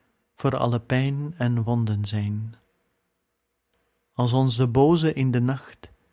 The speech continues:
verleid heeft en tot kwaad gebracht, o Heer, dat dan uw majesteit ons reinigt en van kwaad bevrijdt.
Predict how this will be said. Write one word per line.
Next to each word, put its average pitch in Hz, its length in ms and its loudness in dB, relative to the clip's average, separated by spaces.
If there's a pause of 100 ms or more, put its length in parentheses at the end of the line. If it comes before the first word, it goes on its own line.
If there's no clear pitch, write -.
(460)
verleid 135 520 2
heeft 127 380 0
en 120 100 0
tot 113 220 -4
kwaad 120 340 -2
gebracht, - 680 -10 (1000)
o 139 180 4
Heer, 135 440 0
dat 123 180 0
dan 135 160 4
uw 127 140 4
majesteit 117 880 0 (680)
ons 127 280 0
reinigt 120 600 0
en 113 140 -2
van 110 160 -2
kwaad 104 380 -6
bevrijdt. 107 600 -10